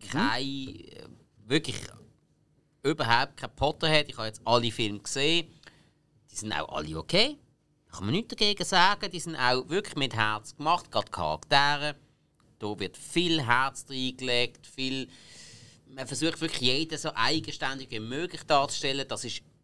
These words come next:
Speaker 2: wirklich lässig. Mir holt's nicht ganz ab, das ist aber reine Geschmackssache.
Speaker 1: Mhm.
Speaker 2: Etwa gleich ist es jetzt hier oben Fantastic Beasts drei gewesen. Der Film ist okay. Er ist relativ lang, aber er,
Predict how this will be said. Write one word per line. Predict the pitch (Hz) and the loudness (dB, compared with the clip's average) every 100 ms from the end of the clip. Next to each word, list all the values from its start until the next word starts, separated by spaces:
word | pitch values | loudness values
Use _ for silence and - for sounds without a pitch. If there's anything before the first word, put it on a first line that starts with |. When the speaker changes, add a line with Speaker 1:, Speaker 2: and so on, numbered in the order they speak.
| _ | _
Speaker 2:
wirklich | 110 143 233 247 214 | -6 0 0 0 -2
lässig. | 175 170 175 - 175 - - | 2 2 2 0 -2 -4 -10
Mir | 117 135 156 | -6 -2 -2
holt's | 131 117 - 113 | -2 -4 -6 -4
nicht | 107 139 214 226 _ | -2 0 0 -2 _
ganz | 165 170 175 | 2 2 2
ab, | 151 151 - | 2 2 0
das | 101 | -10
ist | 92 | -8
aber | 85 85 85 | -8 -6 -6
reine | 87 117 175 | -2 -2 -2
Geschmackssache. | - - 120 123 - 131 117 - - - 110 | -6 -2 0 0 -2 2 2 0 -16 -18 -4
Speaker 1:
Mhm. | 120 117 117 | -2 0 -2
Speaker 2:
Etwa | 110 123 - | 0 -2 -2
gleich | 113 117 123 123 120 | -6 -6 -6 -8 -8
ist | 110 | -8
es | |
jetzt | 113 107 - | -8 -8 -4
hier | 104 | 0
oben | 107 107 101 | 0 -2 -10
Fantastic | 104 92 98 95 107 - | -10 -2 -4 -4 -12 -12
Beasts | 90 - - | -12 -12 -4
drei | 170 180 | -2 -2
gewesen. | - - 156 151 _ _ _ _ _ _ _ _ - - _ _ _ | -6 -4 -6 -6 _ _ _ _ _ _ _ _ -20 -20 _ _ _
Der | 110 | -12
Film | 101 131 127 127 | -4 0 0 -2
ist | 113 | -4
okay. | 117 110 202 262 269 _ _ _ _ _ | -4 -2 -2 -2 -4 _ _ _ _ _
Er | 101 | -6
ist | 107 | 2
relativ | 120 117 127 107 | 4 4 0 -4
lang, | 135 156 180 202 | 4 6 4 -2
aber | - - 117 | -10 -8 -8
er, | - | -10